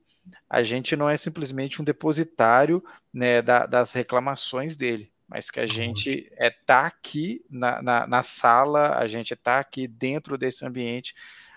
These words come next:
Speaker 1: pra que ele possa ouvir coisas que muitas vezes, é, o, a-, até o, o, o, o, o seu próprio eu não vai querer ter essa conversa com eles, né? Então, eu acho que é, é mostrar que, a-, assim,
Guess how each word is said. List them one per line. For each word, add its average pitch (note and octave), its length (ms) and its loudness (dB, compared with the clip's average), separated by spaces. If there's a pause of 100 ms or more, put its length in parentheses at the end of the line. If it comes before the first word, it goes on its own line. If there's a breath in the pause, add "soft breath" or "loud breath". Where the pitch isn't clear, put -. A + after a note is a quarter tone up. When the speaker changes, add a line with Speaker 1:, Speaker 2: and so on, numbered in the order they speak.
(120)
Speaker 1:
pra B2+ 160 4
que - 100 -8
ele C#3 140 2
possa C#3 340 -2
ouvir D3 360 -4
coisas D3 760 -2 (120)
que C3+ 140 -4
muitas C3 460 -4
vezes, E3 680 -2 (400 loud breath)
é, C3 460 4
o, - 300 -6
a-, B2 200 2
até C#3+ 360 0
o, G3+ 60 2
o, F3+ 380 0 (100)
o, D#3 240 -4
o, C#3 300 -12
o - 20 -8
seu C#3 200 -4
próprio C3+ 540 -2
eu D#3 320 0 (300 loud breath)
não C#3 160 0
vai C#3+ 200 4
querer C#3 300 0
ter C#3+ 120 -2
essa C#3 180 -2
conversa B2+ 500 -2
com F3+ 200 -8
eles, A#2+ 360 -6
né? - 120 -10
Então, A#2+ 320 -10 (420 loud breath)
eu C3+ 100 0
acho E3 160 0
que - 80 0
é, - 240 0
é E3 80 4
mostrar E3+ 540 4
que, - 260 0
a-, D#2 140 2 (300)
assim, C#3+ 440 -8